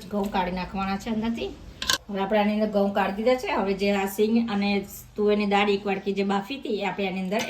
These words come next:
એડ કરી દેવાની છે. હવે આપણે એનો ગ્રીન મસાલો બનાવવાનો છે. સૌથી પહેલાં આપણે અહીંયા ફુદીનો લીધો છે, સો ગ્રામ જેટલો લીધો છે, અને થોડીક આપણે અંદર કોથમીર એડ કરી દેવાની છે.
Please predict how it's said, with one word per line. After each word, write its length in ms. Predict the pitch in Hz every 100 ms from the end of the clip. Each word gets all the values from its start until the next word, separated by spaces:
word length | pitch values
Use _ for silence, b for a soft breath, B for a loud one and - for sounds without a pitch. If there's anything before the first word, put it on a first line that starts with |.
| 220
એડ 100 | 202
કરી 200 | 208 196 196
દેવાની 320 | 196 202 226
છે. 80 | 320 - - 170 - - - - - - - - - - - - - - - - - - - -
હવે 140 | 190 202
આપણે 200 | 190 202
એનો 100 | 196 233
ગ્રીન 180 | 208 208 208
મસાલો 280 | 196 - 202
બનાવવાનો 420 | 202 208 220 226 240
છે. 100 | 320 453 - - - - -
સૌથી 320 | 202 196 202
પહેલાં 220 | 202 196
આપણે 160 | 185 196
અહીંયા 280 | 208 294 - -
ફુદીનો 320 | 220 196 196 202
લીધો 160 | 202 214 214
છે, 80 | -
સો 160 | - 202
ગ્રામ 180 | 196 196 196
જેટલો 200 | 196 196
લીધો 180 | 196 185 214
છે, 80 | 294 - - - - - - - - -
અને 160 | 190 202 226 - - -
થોડીક 260 | 202 196 190
આપણે 240 | 185 240
અંદર 160 | 220 247 247
કોથમીર 380 | 208 196 196 185
એડ 60 | 196
કરી 160 | 196 185
દેવાની 320 | 196 202 220
છે. 80 | 226